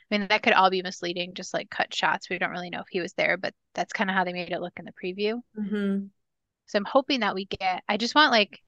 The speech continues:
Speaker 1: not a ton of info dumped on us, but I want a little more of the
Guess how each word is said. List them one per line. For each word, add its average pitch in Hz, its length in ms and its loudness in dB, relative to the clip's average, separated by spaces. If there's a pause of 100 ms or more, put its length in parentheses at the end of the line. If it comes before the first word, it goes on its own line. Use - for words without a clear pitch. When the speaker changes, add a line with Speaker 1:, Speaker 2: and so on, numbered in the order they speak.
(140)
Speaker 1:
not 208 160 4
a 190 60 0
ton - 340 -4
of 208 80 -2
info 226 400 -2
dumped 233 240 -4
on 240 140 2
us, 240 180 -4
but 196 140 2
I 196 60 2
want 202 280 0
a 196 60 -2
little 185 200 -4
more 185 260 -4
of 185 140 -10
the 180 140 -10